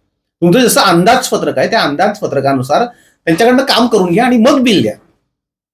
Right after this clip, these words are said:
जेवढं काम झालं तेवढंच बिल देणं म्हणजे तो रस्ता तीन महिन्याच्या आत उखडून निघून जाईल, पुन्हा त्या लोकांना रस्ता मिळणार नाहीये आणि म्हणून ते बिल रोखलं गेलं. अधिकाऱ्यांनी बिल द्यायला नकार दिला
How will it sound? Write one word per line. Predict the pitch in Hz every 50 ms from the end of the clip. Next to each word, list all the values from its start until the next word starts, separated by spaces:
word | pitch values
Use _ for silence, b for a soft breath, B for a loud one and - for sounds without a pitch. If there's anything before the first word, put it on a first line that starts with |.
| _ _
जेवढं | - - 165 170 196 254 -
काम | - 262 262 269 254
झालं | 247 254 262 262
तेवढंच | 247 233 240 254 220
बिल | 214 262 254 233
देणं | 247 240 247
म्हणजे | 240 233 233 240 240
तो | 247
रस्ता | 233 226 233 240
तीन | 240 247 233 233 233
महिन्याच्या | 226 226 226 226 233 233
आत | 233
उखडून | 226 202 - 220 226 226
निघून | 220 208 214 226 220
जाईल, | 214 220 220 220 - - _ _ _ _ _ _ _ -
पुन्हा | 170 170 185 214 226
त्या | - 247 247
लोकांना | 233 226 220 233 226 226 233 226
रस्ता | 226 214 214 - - 220
मिळणार | 220 208 202 196 202 220 214 208
नाहीये | 214 208 202 196 - - _ _ _ _ _ _ _ _ _ _
आणि | - 208 220
म्हणून | 185 170 190 226 254 254 254
ते | - - _ _ - 196
बिल | 185 170 185 196 190
रोखलं | 175 160 160 156 - - 247 233 180
गेलं. | 151 127 120 110 113 - - _ _ _ _ _ -
अधिकाऱ्यांनी | 151 165 202 208 202 196 190 190 185 185 185 185
बिल | 170 - 160 175 175
द्यायला | 170 165 160 160 165
नकार | 165 156 143 - 208 226 220
दिला | 170 143 117 104 95